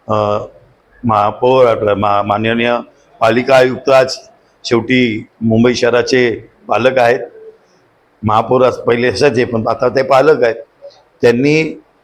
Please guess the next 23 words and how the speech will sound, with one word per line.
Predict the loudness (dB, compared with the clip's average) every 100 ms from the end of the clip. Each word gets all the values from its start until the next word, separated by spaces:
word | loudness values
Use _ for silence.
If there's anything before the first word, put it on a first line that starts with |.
| _ -8
ह्या | -4
काही | 0 0
सूचना, | 0 -2 0 0
म्हणजे | 0 -2 -2
खूप | -4 -2
चांगल्या | 0 0
सूचना, | -2 -2 0 0 0 -4 -4
मी |
आता | -2 -2
वा-, | 0 -2 -2
मध्ये | -2 0
होतो, | -2 -2 -10 -10 _ _ -20 -18 -4
म्हणजे | -2 -2 -2
किती | 0
पद्धतीचा | 0 0 0 0 0 0
भ्रष्टाचार, | 0 -2 0 0 2 0
कशा | 0 -2 -2
पद्धतीने | -2 -2 -2 0 0 0 -4 _ _ _ -2
रोडचं | 0 0 0 -4
काम | 0 0 0
असायला | 0 0 2 2
पाहिजे | 2 0 0
यावरती | 0 -2 0 -4 -4